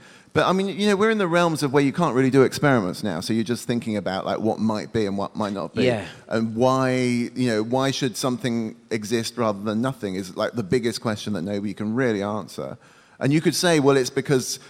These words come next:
Speaker 1: you know, there's quantum laws that say you can't have exactly nothing," so the uncertainty principle says you can't have exactly nothing, therefore, uh, there has to be something, right? But that, it, it implies that the quantum laws were existing sort of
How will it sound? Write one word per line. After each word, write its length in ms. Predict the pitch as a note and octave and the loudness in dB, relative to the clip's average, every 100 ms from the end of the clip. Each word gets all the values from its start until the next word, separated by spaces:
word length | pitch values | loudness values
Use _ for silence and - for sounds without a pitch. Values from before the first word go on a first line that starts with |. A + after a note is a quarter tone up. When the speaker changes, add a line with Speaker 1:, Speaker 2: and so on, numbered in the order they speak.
| - | -6
Speaker 1:
you 120 | B2+ | 0
know, 60 | B2 | 0
there's 160 | A#2 | 0
quantum 480 | - C#3+ C#3+ C3 A2+ | -2 -2 0 0 0
laws 280 | A2+ G#2+ F#2+ | 2 2 -2
that 120 | - | -6
say 140 | - | -2
you 140 | G#2+ G#2+ | -2 -2
can't 260 | C3 A#2+ | -2 -4
have 220 | G#2+ C#3 B2+ | -2 -2 0
exactly 380 | G#2+ A2+ A2+ | -2 -4 0
nothing," 520 | A2+ G#2 - E2+ F2+ F2 | 0 0 -4 -8 -8 -8
so 160 | - | -6
the 140 | G#2 G#2+ | -4 -4
uncertainty 520 | G#2+ - A2+ F2 F#2+ | -4 -2 -2 -4 -8
principle 640 | - E2+ - - E2+ D2+ - - - | -8 -8 -10 -10 -10 -12 -20 -20 -6
says 160 | B2 | -4
you 60 | A2+ | -2
can't 220 | C#3+ D#3+ | -2 0
have 140 | C#3 C3+ | 0 0
exactly 340 | A#2 A#2 G#2+ | 0 -2 -2
nothing, 360 | A2 G#2 G#2+ G#2 | -4 -4 -6 0
therefore, 640 | B2+ B2 - A#2+ A2+ A2 - - - | 0 0 0 2 2 2 -4 -20 -4
uh, 240 | G#2+ A2+ | 0 2
there 140 | G#2+ A#2+ | 0 0
has 180 | C3+ | -2
to 120 | - B2 | -2 0
be 140 | C#3+ | 0
something, 560 | C#3 D3 D3+ F#2+ B1 - - _ | 0 -2 -4 -6 -8 -16 -20 _
right? 300 | - F#2 G2 - - _ - | -4 -4 -4 -8 -20 _ 0
But 160 | C3+ | 2
that, 240 | C#3 E3+ - | 2 0 -2
it, 100 | - - | -8 -2
it 120 | E3 | -2
implies 540 | D#3 D3 - D#3 D#3 C#3 | 0 0 2 2 2 0
that 180 | C#3 | -2
the 220 | A#2+ B2 A#2+ | 2 2 2
quantum 420 | - C#3+ C3+ A#2+ | 0 -2 0 0
laws 300 | A#2+ A2+ A2 | 0 0 -2
were 120 | A2+ | -6
existing 680 | G#2+ C3 A#2+ A#2+ A2+ A2 G#2 | -4 -6 -6 -6 -4 -4 -6
sort 180 | - D#2 | -8 -10
of 160 | G2 | -12